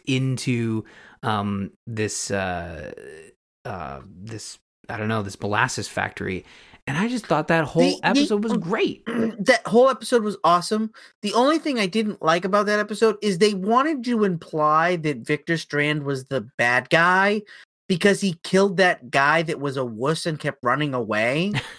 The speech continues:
Speaker 1: <laughs> I knew you would,
Speaker 2: And,
Speaker 1: I knew you
Speaker 2: and
Speaker 1: would
Speaker 2: I was,
Speaker 1: line
Speaker 2: and,
Speaker 1: with, uh,
Speaker 2: and I was like, you know, it wasn't the nicest thing to do, but the guy was such a, like, I get that he's afraid, and I get,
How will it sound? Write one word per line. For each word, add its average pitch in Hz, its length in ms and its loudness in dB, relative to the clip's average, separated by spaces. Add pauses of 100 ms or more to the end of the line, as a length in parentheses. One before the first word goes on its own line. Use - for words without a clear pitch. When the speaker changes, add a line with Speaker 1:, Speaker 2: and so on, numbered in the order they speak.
(180)
Speaker 1:
<laughs> - 200 -2
I 196 60 0
knew 180 220 2
you 170 200 2
would, 143 120 4
Speaker 2:
And, - 100 0 (300)
Speaker 1:
I 147 120 4
knew 156 100 2
you 165 100 4
Speaker 2:
and - 120 6
Speaker 1:
would - 100 4
Speaker 2:
I - 80 4
was, - 120 4
Speaker 1:
line - 200 0
Speaker 2:
and, 262 160 4
Speaker 1:
with, - 80 -4
uh, 113 260 0 (340)
Speaker 2:
and 302 400 4
I 285 100 4
was 294 200 0
like, 359 300 2
you 403 80 0
know, 453 300 6
it 381 140 2
wasn't 427 340 2
the 240 80 6
nicest 220 600 0
thing 208 240 2
to 185 80 -2
do, 170 380 2 (320)
but 277 160 2
the 311 80 2
guy 302 240 4
was 302 280 -2
such - 380 -2
a, 254 160 -2 (1500)
like, 247 300 2 (100)
I 262 120 4
get 285 380 -2
that 269 120 0
he's 233 160 -2
afraid, 202 520 0
and 180 60 -4
I 156 280 -4
get, 220 200 4